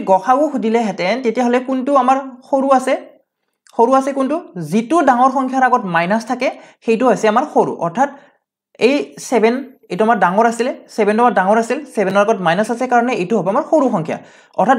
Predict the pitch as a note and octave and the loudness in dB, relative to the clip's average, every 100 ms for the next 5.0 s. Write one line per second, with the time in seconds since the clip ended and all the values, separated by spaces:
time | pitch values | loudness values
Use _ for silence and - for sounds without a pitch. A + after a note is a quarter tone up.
0 | F3+ F3+ A#3+ B3+ C#4 C#4+ A#3+ C4 - - | 2 0 2 -2 -2 -2 0 0 -2 -10
1 | - D3 E3+ F3+ A#3 A#3+ A3+ C4 - - | -8 0 0 4 2 4 2 0 -2 -16
2 | _ _ C4 A#3+ A#3 B3 A3+ F3+ G3 G3+ | _ _ -6 -4 2 2 4 2 0 -2
3 | G3 G#3 D#3+ C#3 C3+ A#2+ - E3+ F3+ A3+ | -2 -2 -2 -4 -6 -12 -10 -6 0 0
4 | A#3 A#3 A#3+ G3 F#3+ C#4 - D#3+ E3 | 0 0 -2 -2 -2 -4 -4 -8 -6